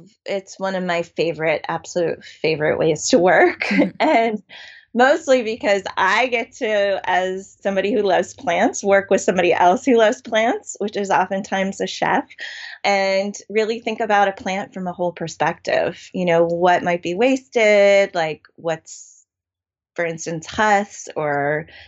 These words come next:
Speaker 1: you know, rinds or ends, and how we might be able to use them and make something beautiful at the same time as to cook with that plant. And so I think that there's really for an, for a participant in one of these dinners to die for,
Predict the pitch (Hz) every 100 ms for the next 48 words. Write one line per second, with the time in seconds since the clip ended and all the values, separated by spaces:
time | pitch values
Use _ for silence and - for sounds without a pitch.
0 | _ - 170 151 156 175 175 175 175 170
1 | 170 170 - - 160 156 151 156 151 -
2 | - 180 175 175 180 185 190 - - 175
3 | 170 175 170 175 170 160 180 165 165 165
4 | 165 190 196 - 220 254 285 262 180 175
5 | 170 165 175 165 170 165 185 208 226 269
6 | 247 208 - 175 160 165 165 165 160 -
7 | 143 - 190 226 _ - _ - 185 190
8 | 196 196 220 214 277 - - - - -
9 | - 226 226 220 220 233 233 226 208 196
10 | 202 - - 208 220 247 254 247 233 214
11 | 190 185 - _ _ - 190 175 170 165
12 | - 170 185 226 214 196 202 170 - 196
13 | 190 175 170 165 165 165 175 - - -
14 | 170 165 175 190 170 160 175 185 175 196